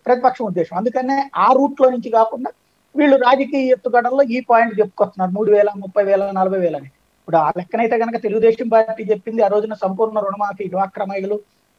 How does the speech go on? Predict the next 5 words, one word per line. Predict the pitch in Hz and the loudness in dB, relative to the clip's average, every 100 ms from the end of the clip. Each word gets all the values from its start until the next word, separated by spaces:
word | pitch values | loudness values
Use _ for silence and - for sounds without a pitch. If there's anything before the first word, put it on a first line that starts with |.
| _ | _
ఆ, | 190 185 | -12 -4
రైతులకు | 185 202 202 190 | 0 0 0 -4
సంబంధించినటువంటి | 214 196 196 185 185 190 190 185 180 | -4 -4 -8 -8 -8 -6 -6 -4 -8
స్కీమ్స్ | - 185 185 190 | -6 -6 -4 -4
ఏదైతే, | 190 196 185 170 | -2 -2 -2 -4